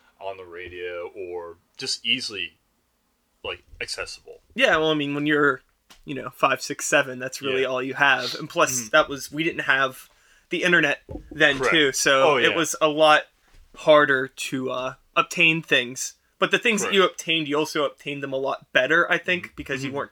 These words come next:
Speaker 2: constantly getting thrown with new things in your face. Like, now,
Speaker 1: Oh, right.
Speaker 2: I feel like you have a really good grasp on, like, the underground scene now.
Speaker 1: Uh-huh.
Speaker 2: And it's impressive to me because I feel like I'm constantly being told about new bands, and I have a
Speaker 1: Right.
Speaker 2: really difficult time keeping up with it.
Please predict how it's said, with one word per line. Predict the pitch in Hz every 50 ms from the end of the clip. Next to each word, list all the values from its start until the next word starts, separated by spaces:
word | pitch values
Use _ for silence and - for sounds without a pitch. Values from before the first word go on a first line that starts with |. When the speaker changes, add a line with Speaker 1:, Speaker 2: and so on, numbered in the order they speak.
| _ _ _ _ -
Speaker 2:
constantly | - - 135 127 - - 143 113 139 139
getting | 127 139 127 123 123
thrown | - - 135 135 127 123 120 123 123 _ -
with | 131 127 -
new | 135 127 120
things | - 127 123 117 113 120
in | 123
your | - -
face. | - - - 120 -
Like, | - - -
now, | 160 165 160 156 143
Speaker 1:
Oh, | 180 139 101
right. | 92 95 92 87 -
Speaker 2:
I | 175 185 208 208
feel | - 302 294 277
like | 262 220 - - - _ _ _ _ _ _
you | - 175 190
have | 190 240 214 202
a | 170 151
really | 139 139 143 151 151 156 151
good | 147 165 156 131 -
grasp | - 131 131 139 143 - - - - 156
on, | 143 135 139
like, | 131 127 123 - - _ _ _ _
the | 156 156 - -
underground | 156 147 147 160 160 151 160 170 165 170 170 165
scene | - - 202 202 180 160 139 131
now. | 135 127 131 131 147 170 190 220 208 _
Speaker 1:
Uh-huh. | 151 123 127 135 143 - _ _ _ _ _ -
Speaker 2:
And | - 170 160 160 165
it's | 196 - 226
impressive | 190 160 - 214 196 - - 170 135
to | 143 135
me | 131 127 127
because | 123 139 143 - - 147 147 139
I | 131 170
feel | - 196 185
like | 165 156 - - -
I'm | 151 151
constantly | - - 151 147 151 - - - - 180 170 151
being | 147 156 151 139
told | - - - 139 139 147
about | 151 147 143 135 - 151
new | 147 151 147
bands, | 123 127 120 139 147 156 170 170 - -
and | - 139
I | 139 147
have | 151 147
a | 139
Speaker 1:
Right. | 127 120 143 151
Speaker 2:
really | 156 175 165 165 156
difficult | 143 - 170 - - 156 - - 156 143 -
time | - - 160 156 147 139
keeping | - - 147 - 143 135 135
up | 139 - -
with | 143 - -
it. | 120 110 -